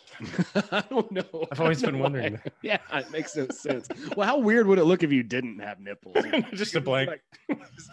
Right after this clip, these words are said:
Speaker 1: blank canvas <laughs> right there, you know, like,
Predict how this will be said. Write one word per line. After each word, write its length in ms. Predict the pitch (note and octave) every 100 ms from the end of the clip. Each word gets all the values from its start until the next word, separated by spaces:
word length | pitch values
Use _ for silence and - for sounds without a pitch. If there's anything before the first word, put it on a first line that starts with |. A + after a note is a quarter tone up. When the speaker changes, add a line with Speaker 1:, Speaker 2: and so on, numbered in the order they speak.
| -
Speaker 1:
blank 400 | D3+ D3 D#3 -
canvas 600 | D3+ D3+ D3+ D3+ E3 - D#3
<laughs> 60 |
right 340 | D#3 E3 F3 -
there, 560 | F3 - D3 - F3 -
you 160 | D3
know, 460 | C3 D3+ - D3 -
like, 460 | C#3+ - D3 -